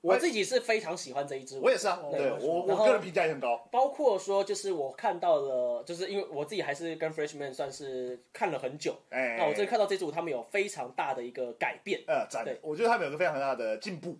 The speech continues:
Speaker 1: 对，那还有就是在整个，就像刚刚冷毛老师讲的，在所谓的，呃，mix 或是 fusion 这件事情上做得很好。
Speaker 2: 嗯。
Speaker 1: 对，
Speaker 2: 嗯。
Speaker 1: 那我很喜欢这，我真的很喜欢这支舞。当然，呃，没有关系，我觉得如果是 for freshman 的话，希望你们可以去比 Dance Delight，
Speaker 2: 哦，
Speaker 1: 我觉得还有机会。
Speaker 2: 哎，有机会呢。
Speaker 1: 因为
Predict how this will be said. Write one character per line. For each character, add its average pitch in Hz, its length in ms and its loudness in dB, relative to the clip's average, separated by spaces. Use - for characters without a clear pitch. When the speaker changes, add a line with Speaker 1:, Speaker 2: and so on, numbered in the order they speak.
Speaker 1:
对， 135 220 2
那 165 420 2
还 185 100 -2
有 180 120 4
就 170 140 -2
是 175 260 -4
在 165 380 4
整 131 300 -6
个， 131 180 -2
就 160 80 -8
像 160 180 -2
刚 151 120 0
刚 160 40 -4
冷 131 80 -4
毛 127 100 -4
老 127 120 -2
师 143 80 -18
讲 131 120 -6
的， 120 60 -12
在 147 220 0
所 135 140 -6
谓 139 80 -4
的， 127 300 -4
呃， 135 320 0
mix 175 440 -2
或 175 100 -4
是 175 80 -4
fusion 202 440 -2
这 117 60 -10
件 147 160 -6
事 151 120 -10
情 123 120 -12
上 131 260 -6
做 147 100 -6
得 127 80 -6
很 110 160 -14
好。 - 220 -14
Speaker 2:
嗯。 - 60 -20
Speaker 1:
对， 127 120 -6
Speaker 2:
嗯。 - 40 -8
Speaker 1:
那 156 160 -2
我 131 120 0
很 156 120 -2
喜 175 100 0
欢 147 120 0
这， 143 160 -4
我 156 80 -4
真 240 120 2
的 208 60 -2
很 170 80 -2
喜 160 60 -4
欢 143 80 -4
这 151 80 0
支 143 120 -4
舞。 120 180 -8
当 170 120 2
然， 175 240 0
呃， 165 400 4
没 247 100 4
有 247 60 4
关 240 120 4
系， 220 320 -4
我 139 100 -10
觉 160 100 -6
得 175 180 6
如 190 80 0
果 185 100 4
是 185 120 0
for 139 200 -2
freshman 170 400 0
的 139 80 -4
话， 143 240 4
希 208 140 0
望 214 80 4
你 165 60 -4
们 139 80 -4
可 170 100 -4
以 - 20 0
去 185 100 -10
比 139 120 -12
Dance 147 220 -6
Delight， 120 380 -10
Speaker 2:
哦， 277 120 8
Speaker 1:
我 427 60 6
觉 440 80 10
得 - 80 8
还 190 80 0
有 147 80 0
机 262 100 0
会。 359 40 6
Speaker 2:
哎， 381 100 6
有 190 160 2
机 156 180 -4
会 170 180 6
呢。 269 60 2
Speaker 1:
因 - 20 4
为 302 160 2